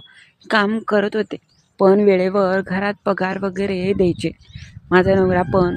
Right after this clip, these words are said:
अगदी तरुण होता. लग्नाला आमच्या पाच सहा वर्ष झालं, मात्र स्वतःच्या कुटुंबासाठी आणि मला दोन मुलं देखील आहेत आणि त्यांच्या भविष्यासाठी काम तर करावं लागत होतं. ते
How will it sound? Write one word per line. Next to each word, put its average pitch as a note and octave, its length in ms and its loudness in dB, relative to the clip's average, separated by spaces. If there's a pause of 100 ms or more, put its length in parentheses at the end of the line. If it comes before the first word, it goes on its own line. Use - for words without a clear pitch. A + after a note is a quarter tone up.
अगदी G3+ 240 0
तरुण G3 340 0
होता. A3 240 -2 (720)
लग्नाला G3 400 6
आमच्या F#3 440 -2
पाच F#3 360 -10
सहा F#3+ 240 -4
वर्ष F#3+ 300 -4
झालं, G3 300 -4 (440)
मात्र G3+ 500 0
स्वतःच्या G3+ 460 -4
कुटुंबासाठी G3 840 -6 (720)
आणि G3 280 2 (220)
मला F#3 400 0
दोन G3 280 -2
मुलं F#3+ 360 -2
देखील F#3+ 420 -4
आहेत F3 420 -4 (800)
आणि A3 240 0
त्यांच्या G3+ 380 -2
भविष्यासाठी G3 880 -4
काम F#3 200 -4 (100)
तर G3+ 180 -2
करावं F3+ 340 -4
लागत F3+ 400 -6
होतं. G3+ 240 -8 (800)
ते A3 360 4